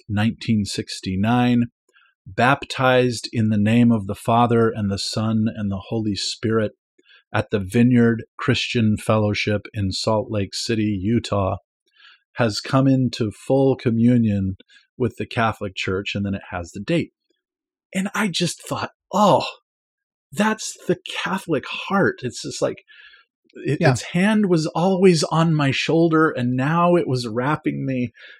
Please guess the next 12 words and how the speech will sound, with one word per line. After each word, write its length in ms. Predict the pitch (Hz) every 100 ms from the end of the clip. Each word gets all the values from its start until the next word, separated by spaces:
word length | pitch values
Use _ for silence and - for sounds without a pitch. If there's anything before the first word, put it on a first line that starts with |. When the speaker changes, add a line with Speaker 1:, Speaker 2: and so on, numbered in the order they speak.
| _ -
Speaker 1:
in 120 | 127
its 200 | 127 -
arms 560 | - 135 139 127 113 104
and 120 | 110
saying, 220 | - 131
"You've 160 | 135 131
always 460 | 156 202 175 131
been, 540 | 101 131 185 175 131 - _ _ _ _ _
you 80 | 127
know, 220 | 113 104 -
our, 220 | 113 120 - _ -
uh, 140 | -